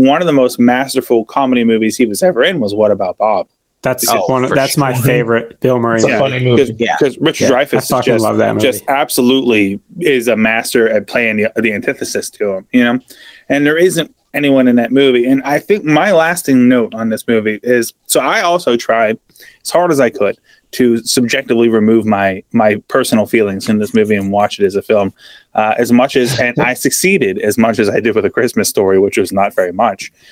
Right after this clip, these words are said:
Speaker 1: But, uh, but I can recognize that this is, it's, it's a tough story to tell in the way they try to tell it. And I think it fell flat in a lot of ways. I think it was only saved by the fact, and I think what this movie banks on is the fact that it's,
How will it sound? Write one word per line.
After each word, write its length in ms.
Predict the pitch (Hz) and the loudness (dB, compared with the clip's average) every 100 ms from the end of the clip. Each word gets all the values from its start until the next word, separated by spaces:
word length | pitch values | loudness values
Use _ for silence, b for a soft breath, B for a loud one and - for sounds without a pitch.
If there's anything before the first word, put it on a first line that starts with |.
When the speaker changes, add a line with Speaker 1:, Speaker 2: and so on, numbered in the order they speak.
| b b _ - | b b _ -2
Speaker 1:
But, 280 | 131 120 - _ | 0 0 -4 _
uh, 240 | 127 123 117 | -2 0 -2
but 160 | 127 139 | 0 0
I 100 | 131 | 0
can 300 | - 208 247 | -2 0 2
recognize 560 | 175 139 123 104 135 | 2 2 2 2 0
that 180 | 151 143 | -2 -2
this 240 | 147 156 - | 0 -2 -2
is, 340 | 135 147 143 - - _ _ - | 0 2 0 -6 -18 _ _ -6
it's, 180 | 123 - - | -6 -6 -4
it's 200 | 123 - | -4 -4
a 60 | - | -6
tough 280 | - 131 - | -4 -2 -2
story 400 | - 131 120 113 | -2 2 2 2
to 100 | 101 | 0
tell 360 | - 113 104 - | 0 2 2 0
in 80 | 110 | -4
the 80 | 104 | 0
way 160 | 107 101 | 0 0
they 160 | 98 | -2
try 240 | 90 98 90 | -4 -4 -6
to 80 | |
tell 220 | 87 113 107 | -2 0 0
it. 100 | 98 b b b - | -2 b b b -8
And 160 | 110 | -4
I 120 | 104 101 | -2 -4
think 220 | - 127 | -4 -4
it 120 | 113 | -6
fell 280 | - 113 113 | -2 0 0
flat 260 | - 139 254 | 0 -2 2
in 60 | 226 | 0
a 60 | 104 | 2
lot 200 | 104 110 | 2 2
of 80 | |
ways. 320 | 139 220 123 - | 2 0 0 -2
I 60 | |
think 140 | 113 120 | -2 0
it 20 | |
was 100 | 110 | 0
only 300 | 143 202 240 | 0 2 2
saved 300 | - 175 151 | 2 0 0
by 100 | 135 | 0
the 100 | 123 | 0
fact, 240 | 123 135 135 | 0 -2 0
and 120 | 147 | -2
I 60 | |
think 220 | 139 185 175 | 0 -2 -2
what 120 | 175 | -2
this 180 | 147 - | -4 -2
movie 440 | 175 220 208 135 _ | 0 2 0 -2 _
banks 460 | 175 175 190 - - | -4 -2 -4 -6 -4
on 160 | 104 - _ _ _ _ _ _ B B B B - | -4 -8 _ _ _ _ _ _ B B B B 0
is 320 | 147 185 190 | 2 2 0
the 100 | 226 | -2
fact 380 | 220 107 104 - _ _ _ - | 0 -2 -4 -12 _ _ _ -2
that 260 | 131 120 - | 0 0 -2
it's, 180 | 139 | -2